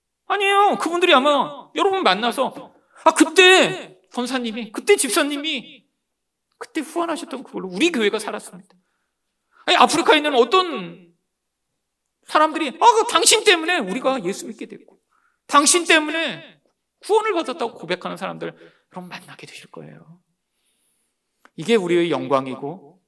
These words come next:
이게 우리의 축복이겠죠. 하늘사랑교회가 앞으로 더 계속 이 하나님의 영광과 아름다움을 보여주는 교회가 되기를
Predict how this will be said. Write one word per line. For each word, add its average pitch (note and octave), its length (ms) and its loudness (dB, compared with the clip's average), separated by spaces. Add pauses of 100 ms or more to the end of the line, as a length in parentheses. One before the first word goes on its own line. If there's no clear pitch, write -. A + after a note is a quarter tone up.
(440)
이게 G#2+ 160 -14
우리의 A2+ 300 -12
축복이겠죠. - 920 -16 (760)
하늘사랑교회가 D#3+ 600 0
앞으로 C#3 520 -4
더 D3+ 260 -8
계속 C3 500 -14 (520)
이 E3+ 80 -4
하나님의 A3+ 440 0
영광과 D#3+ 500 0
아름다움을 C3+ 600 -4
보여주는 C3+ 480 -10
교회가 B2+ 320 -6
되기를 D3+ 580 -12